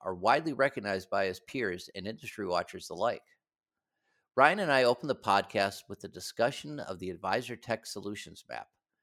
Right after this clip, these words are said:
We talk about the space and how it's expected to evolve over the next three to five years. Next, I tell Ryan that he's gonna be giving a seminar called What Marketing Lessons Financial Professionals Are Missing in twenty twenty-one.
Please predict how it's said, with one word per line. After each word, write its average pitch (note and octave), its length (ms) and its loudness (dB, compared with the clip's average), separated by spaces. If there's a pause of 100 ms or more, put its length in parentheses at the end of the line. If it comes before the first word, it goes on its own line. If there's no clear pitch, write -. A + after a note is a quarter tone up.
(340)
We G2+ 80 -8
talk D3 240 6
about A#2+ 240 2
the F2+ 80 -10
space - 580 -10 (260)
and G2 100 -10
how A#2+ 160 4
it's C#3 160 -4
expected B2+ 500 -2
to A#2 160 -2
evolve G#2 360 4
over G2 100 -4
the F#2+ 140 -8
next G2+ 260 -6
three G#2+ 220 -4
to A2 80 -8
five G2+ 280 2
years. - 460 -10 (840)
Next, - 460 2 (300)
I A#2 80 -2
tell C#3+ 240 8
Ryan C3 320 6
that G#2 100 0
he's G2+ 140 -6
gonna A#2+ 180 -4
be A2+ 100 -8
giving B2+ 300 -2
a C3 40 -2
seminar A2 440 2
called G2+ 480 2 (520)
What C3 220 2
Marketing D3 480 2
Lessons A2+ 400 2
Financial G#2+ 480 -2
Professionals A2 800 -4
Are A#2 160 6
Missing A#2 460 0
in B2 120 -6
twenty B2+ 300 0
twenty-one. D3 560 2